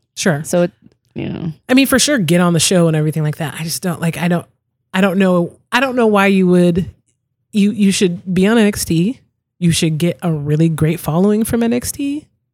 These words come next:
Speaker 1: and then maybe bone out. Like, that's
Speaker 2: Yeah.
Speaker 1: kinda my thing. 'Cause, like, if they're not gonna let you do what you sh-, should be
Speaker 2: Right.
Speaker 1: doing, then why would you be there when you could be somewhere else?
Speaker 2: Right.
Speaker 1: Yeah.
Speaker 2: It's kinda weird. But, like, look at Emma. She's traveling all over now, and she's making money on the indie scene.
Speaker 1: Yeah.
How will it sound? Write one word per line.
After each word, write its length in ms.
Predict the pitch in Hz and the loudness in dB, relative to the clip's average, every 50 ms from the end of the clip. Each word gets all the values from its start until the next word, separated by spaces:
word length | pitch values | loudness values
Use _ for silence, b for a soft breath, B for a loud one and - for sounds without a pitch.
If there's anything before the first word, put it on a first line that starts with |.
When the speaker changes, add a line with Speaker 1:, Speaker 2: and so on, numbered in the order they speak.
| _ _ _ - | _ _ _ -4
Speaker 1:
and 120 | 175 170 | 0 2
then 140 | 165 160 165 | 2 4 4
maybe 240 | 160 156 147 139 147 | 4 2 2 0 -2
bone 240 | 139 143 139 131 113 | -2 -2 -4 -4 -6
out. 220 | 123 120 - - _ - | -8 -12 -14 -16 _ -6
Like, 260 | 170 143 127 - - - | -4 -4 -4 -4 -6 -4
that's 220 | 202 170 135 117 101 | -2 -2 -2 -2 -2
Speaker 2:
Yeah. 60 | - | -2
Speaker 1:
kinda 180 | 196 156 147 | 0 0 0
my 200 | 139 135 135 139 | -2 -2 -4 -4
thing. 220 | - - 113 139 151 | -6 -6 -6 -8 -8
'Cause, 120 | 160 156 | -8 -6
like, 200 | 139 143 143 - | -6 -6 -6 -6
if 140 | 151 160 - | -8 -10 -4
they're 100 | - 175 | -2 0
not 180 | 170 160 151 147 | 0 0 0 -2
gonna 240 | 165 156 147 143 139 135 | -2 -2 0 0 -2 -2
let 360 | - - 170 156 151 160 170 156 | -4 -6 -4 -4 -4 -4 -4 -4
you 480 | 143 131 135 135 131 131 131 156 160 - _ _ _ _ _ _ _ - 151 143 | -4 -4 -4 -2 -4 -4 -6 -6 -10 -12 _ _ _ _ _ _ _ -16 -8 -2
do 200 | 143 147 143 135 | 0 0 0 0
what 180 | 135 123 - | -2 -4 -4
you 120 | - 127 123 | -6 -6 -6
sh-, 140 | - - - 160 151 139 139 | -8 -8 -6 -4 -2 -2 0
should 220 | 160 180 220 226 185 | 2 2 2 2 2
be 100 | 160 139 | 0 -2
Speaker 2:
Right. 60 | 139 | 0
Speaker 1:
doing, 460 | 143 135 135 127 127 127 135 139 - _ _ _ _ - | -2 -2 -2 -4 -6 -8 -8 -10 -12 _ _ _ _ -8
then 100 | 147 143 | -6 -6
why 180 | 127 120 123 | -4 -4 -6
would 160 | 120 123 123 127 | -6 -8 -8 -8
you 60 | 120 | -8
be 140 | 120 131 127 | -6 -6 -6
there 200 | 131 127 127 131 | -6 -6 -6 -6
when 160 | 131 131 127 | -6 -4 -4
you 80 | 127 | -6
could 360 | - - 139 131 131 131 135 - _ _ _ _ _ _ _ _ _ _ _ _ _ _ _ _ _ _ _ _ _ | -4 -2 -4 -4 -4 -6 -12 -16 _ _ _ _ _ _ _ _ _ _ _ _ _ _ _ _ _ _ _ _ _
be 140 | - 120 120 | -6 -6 -6
somewhere 340 | - - - 135 127 131 151 | -6 -6 -6 -4 -4 -2 -4
else? 200 | 196 170 - _ - | -4 -6 -8 _ -10
Speaker 2:
Right. 320 | 151 147 139 131 131 - - 143 | -8 -8 -8 -8 -8 -6 -4 -2
Speaker 1:
Yeah. 120 | 123 123 143 | -2 -2 -4
Speaker 2:
It's 100 | - - | -6 -8
kinda 240 | - 180 160 147 139 | -6 -4 -4 -4 -4
weird. 320 | 143 143 139 139 143 139 _ b b b b b b b | -4 -6 -6 -6 -8 -10 _ b b b b b b b
But, 220 | 190 208 208 - | -2 0 0 0
like, 200 | - 208 196 190 | 0 -2 -2 -2
look 140 | 202 233 - | -2 -2 -2
at 100 | 294 - | -2 -2
Emma. 300 | - 233 269 302 202 165 | 0 0 0 2 0 0
She's 260 | 156 - 208 226 208 | 0 0 -2 -2 -2
traveling 440 | - - 214 202 214 220 220 220 226 | -2 -2 -2 0 0 0 0 2 2
all 180 | 220 202 190 202 | 2 2 2 2
over 240 | 202 214 226 233 220 | 0 0 0 0 0
now, 300 | 196 165 170 170 170 170 | 0 -2 -2 -2 0 0
and 100 | 180 170 | 0 0
she's 180 | - 190 170 180 | -2 -2 -2 0
making 280 | 175 175 175 185 175 | 0 -2 -2 -2 0
money 240 | 175 175 180 190 185 | 0 2 2 2 2
on 100 | 180 175 | 2 0
the 80 | 175 160 | 0 0
indie 260 | 170 202 208 208 196 | 2 2 2 0 0
scene. 380 | - - - 170 160 160 160 170 | -4 -4 -4 -2 -2 -2 0 0
Speaker 1:
Yeah. 140 | 165 180 190 | -2 -2 -4